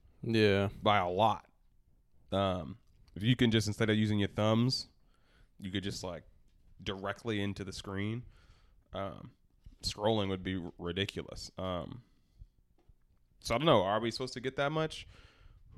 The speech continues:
Speaker 2: Who knows? But we've seen things like Chat G P T, um, which, if you haven't heard of it,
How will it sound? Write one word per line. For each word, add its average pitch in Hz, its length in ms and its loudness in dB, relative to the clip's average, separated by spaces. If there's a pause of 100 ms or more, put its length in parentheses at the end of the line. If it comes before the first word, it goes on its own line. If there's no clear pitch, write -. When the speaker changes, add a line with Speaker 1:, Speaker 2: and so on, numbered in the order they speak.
Speaker 2:
Who 175 160 2
knows? 151 540 4 (260)
But 104 340 2 (140)
we've 104 200 -2
seen 156 320 2
things 123 360 0
like 113 200 0
Chat 110 320 0
G 104 120 -6
P 98 160 -6
T, 113 440 -2 (1200)
um, 92 460 -2 (540)
which, - 360 -4 (240)
if - 220 -8
you 95 80 -8
haven't 107 400 0
heard 95 220 -6
of 87 100 -6
it, 87 220 -6